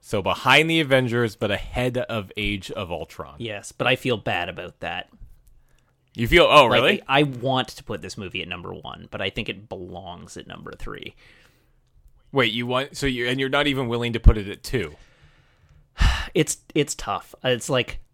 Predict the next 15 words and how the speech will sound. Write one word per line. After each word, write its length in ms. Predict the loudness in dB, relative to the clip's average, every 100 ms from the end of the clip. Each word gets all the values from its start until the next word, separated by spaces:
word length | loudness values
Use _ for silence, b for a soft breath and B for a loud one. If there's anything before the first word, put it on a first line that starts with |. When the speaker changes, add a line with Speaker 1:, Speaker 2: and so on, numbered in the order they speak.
| 2
Speaker 2:
I, 340 | 2 2 -2 -10 _ _ _ -20 -20 _ _ _ _ -16
I, 160 | -16 -16 _
I 120 | -4
think 260 | -2 -2 0
I 140 | 0 0
like, 720 | -2 -2 -2 -4 -10 -12 -16 _ _ _
just 200 | -14 -14
like 480 | -14 -10 -10 -10 -12 -6
this 240 | -6 -4
movie 400 | -4 -4 -4 -6
better 320 | -2 -2 -2
than 160 | -4 -4
The 60 | -4
Winter 240 | -6 -8
Soldier. 480 | -12 -14 -10 -10